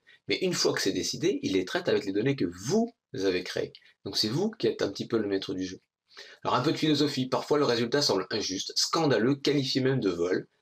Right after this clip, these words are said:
Hein, il y a des spécialistes sur les forums, je ne comprends pas, c'est scandaleux, gna gna gna, c'est pas normal. Mais bon, dans la saison, je vous rassure, la meilleure équipe, généralement, elle gagne la ligue. Ça s'équilibre, c'est la théorie des grands nombres, ça finit par s'équilibrer.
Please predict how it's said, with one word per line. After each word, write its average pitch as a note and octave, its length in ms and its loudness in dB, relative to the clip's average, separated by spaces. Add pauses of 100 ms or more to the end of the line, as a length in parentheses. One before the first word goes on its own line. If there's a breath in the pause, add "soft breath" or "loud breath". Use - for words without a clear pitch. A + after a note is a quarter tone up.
Hein, A2+ 120 0
il A#2 40 4
y G2 40 2
a - 20 -2
des - 60 -4
spécialistes C#3 540 2
sur F#2+ 120 4
les F#2 100 2
forums, F#2 400 2
je F#2+ 60 4
ne F#2+ 80 4
comprends G2 340 0
pas, G2+ 160 2
c'est F#2 140 -2
scandaleux, G2 500 2
gna G2 140 0
gna F#2 160 -4
gna, F#2+ 160 -2
c'est - 160 -10
pas F#2+ 120 -4
normal. F2 300 -8 (460 loud breath)
Mais A2 60 2
bon, G#2 160 2
dans G#2 120 2
la A#2+ 100 2
saison, A#2+ 360 4
je G#2 40 -2
vous A2+ 100 2
rassure, A2+ 360 2
la F#2 140 4
meilleure G2+ 300 2
équipe, G2 260 -2
généralement, F2 600 -6
elle F2 140 -6
gagne F2 220 -4
la D#2+ 120 -4
ligue. E2 300 -12 (240 loud breath)
Ça - 200 0
s'équilibre, F2 640 -2
c'est - 120 0
la F2 120 0
théorie F2 380 0
des E2+ 100 0
grands E2+ 180 -4
nombres, E2 320 -6 (180 loud breath)
ça - 200 0
finit F#2 280 -4
par F#2 180 -6
s'équilibrer. E2+ 720 -4